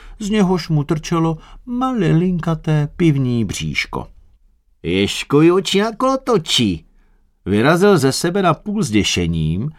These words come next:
napůl nadšením. <laughs> „No to mě picní, ty vole, lidi. Od Velikonoc tu nepáchla ani noha.“ „Eh, dobrý den, pane.“ <laughs> „Je, je, jako já?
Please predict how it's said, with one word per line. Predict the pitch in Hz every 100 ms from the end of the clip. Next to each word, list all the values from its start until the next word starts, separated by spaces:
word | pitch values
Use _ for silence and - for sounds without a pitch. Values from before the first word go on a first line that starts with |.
| _ _
napůl | 98 90 - 143 165
nadšením. | 180 156 135 101 87 80 _
<laughs> | -
„No | 202 165 131 -
to | - 165
mě | 175 196
picní, | 156 240 233 - 202
ty | 160 143
vole, | 131
lidi. | 120 202 214 98 80 - - - _ _
Od | 120 147
Velikonoc | 175 208 - 233 233
tu | - 190
nepáchla | 170 160 196 202 220 208 226 233
ani | 233 240
noha.“ | 254 254 156 95 82 _ _ _ _ _ _ -
„Eh, | 104 101 95 90 87 82 82 82 80 - - _
dobrý | - 208 233 220 226 220 233 233 233 226
den, | 190 147 156 92 82 92 104 107 101 95 95 101 107 -
pane.“ | 170 131 135 127 123 120 120 113 110 _ _ _ -
<laughs> | 170 196 - - - - - _ -
„Je, | 165 160 208 147 151 113 120
je, | 120
jako | 117 117
já? | 135